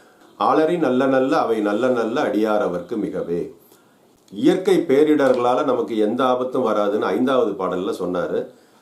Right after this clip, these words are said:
இந்த பாடல்ல கொடிய மிருகங்களிலிருந்து அதனிடந்து வரக்கூடிய ஆபத்துகள் கூட நம்மை நெருங்காது,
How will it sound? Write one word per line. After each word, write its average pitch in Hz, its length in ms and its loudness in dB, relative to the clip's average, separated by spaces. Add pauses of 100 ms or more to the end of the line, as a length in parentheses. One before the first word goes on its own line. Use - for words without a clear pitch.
(120)
இந்த 165 280 0
பாடல்ல 120 680 0 (440)
கொடிய 190 360 4
மிருகங்களிலிருந்து 135 1120 4 (100)
அதனிடந்து 127 640 4
வரக்கூடிய 117 460 2
ஆபத்துகள் 113 600 -2
கூட 107 180 -2
நம்மை 104 320 0
நெருங்காது, 98 760 -2